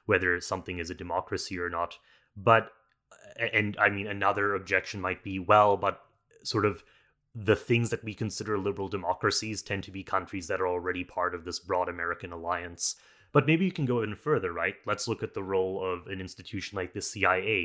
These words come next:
in interfering in elections, um, around the world, particularly during the Cold War.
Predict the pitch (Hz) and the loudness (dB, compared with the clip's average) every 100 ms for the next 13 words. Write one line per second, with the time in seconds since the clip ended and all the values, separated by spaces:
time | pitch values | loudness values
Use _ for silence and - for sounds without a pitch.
0 | 85 90 90 90 87 90 - 92 90 90 | -4 -10 -12 -12 -8 -8 -4 -4 -4 -6
1 | 90 90 92 - - 90 87 - - _ | -6 -2 -2 -2 -10 -10 -10 -10 -10 _
2 | _ - 101 92 90 92 90 90 95 92 | _ 4 8 8 6 2 4 4 4 -2
3 | 87 87 - 98 104 - 95 90 87 87 | -2 -4 -4 -4 -4 -4 -4 -4 -6 -8
4 | - 127 101 87 85 85 | -4 -2 -2 -4 -6 -8